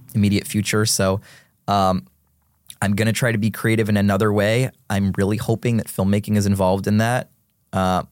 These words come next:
I'm hoping that I go back to prose writing. Um, so music, I think in one way or another,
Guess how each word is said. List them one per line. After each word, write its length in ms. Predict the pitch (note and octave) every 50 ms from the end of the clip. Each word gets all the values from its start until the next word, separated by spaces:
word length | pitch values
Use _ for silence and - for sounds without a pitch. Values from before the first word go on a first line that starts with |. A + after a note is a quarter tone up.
| _ _
I'm 120 | G2 F2+ F#2
hoping 320 | - G2 - - G2 G2
that 100 | G2 F#2
I 60 | F#2+
go 120 | - F#2 F2+
back 220 | F2+ F#2+ G2 -
to 80 | - -
prose 340 | - - F#2+ F#2+ F#2+ G2
writing. 440 | G#2+ G2+ G2+ G#2 G#2 G#2 G#2+ A2 A2 - - - - - _ _ _ _ -
Um, 340 | G2+ F#2+ F#2+ F#2 F#2 - -
so 220 | - - A#2 A2+
music, 640 | A2+ A#2+ C3 D#3 D#3+ D3 E3+ E3 D3+ - - - - - - _
I 220 | - D2 - G2+ A2
think 180 | - C#3+ B2+
in 100 | A#2 A#2
one 140 | A#2 A#2+ B2
way 80 | B2 B2
or 60 | A#2+
another, 420 | A2+ A2+ A2+ A2+ A2 A2 - -